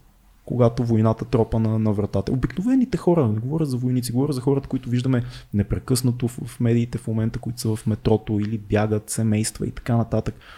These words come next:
На какво може да се опреш? И респективно, на какво може да се опре един руски войник, който влиза в момента в украински град,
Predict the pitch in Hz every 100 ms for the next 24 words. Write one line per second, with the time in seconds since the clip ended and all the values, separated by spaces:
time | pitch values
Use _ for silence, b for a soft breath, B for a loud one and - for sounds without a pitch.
0 | B B - 107 110 98 - 147 156 160
1 | 156 - 135 123 123 - 160 240 - -
2 | - - - - - - - 120 123 -
3 | 139 139 127 104 - 147 143 - 123 -
4 | 135 135 131 123 120 110 123 123 120 117
5 | 110 107 - 107 101 101 107 107 - -
6 | B B B B - 110 110 104 - 104
7 | 101 90 -